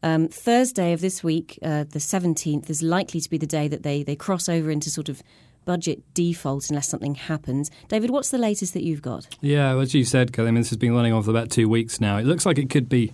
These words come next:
Speaker 2: coming to a bit of a head, finally. I think the American public will be gra-, more grateful for that than the scientists, but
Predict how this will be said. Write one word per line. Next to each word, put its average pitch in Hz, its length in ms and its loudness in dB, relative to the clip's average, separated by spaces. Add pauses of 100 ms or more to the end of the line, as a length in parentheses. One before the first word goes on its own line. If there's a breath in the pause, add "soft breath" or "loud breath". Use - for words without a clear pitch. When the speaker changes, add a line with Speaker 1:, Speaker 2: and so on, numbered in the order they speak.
Speaker 2:
coming 117 240 4
to 117 80 2
a 113 40 2
bit 113 120 2
of 110 80 2
a 110 80 2
head, 123 240 2
finally. 123 500 2
I 127 60 0
think 120 140 0
the 120 80 0
American 120 440 2
public 139 380 0
will 107 60 0
be 107 160 2
gra-, 127 320 -2
more 131 160 4
grateful 123 320 0
for 113 60 0
that 120 120 2
than 117 100 2
the 110 80 0
scientists, 123 540 2
but 117 180 -4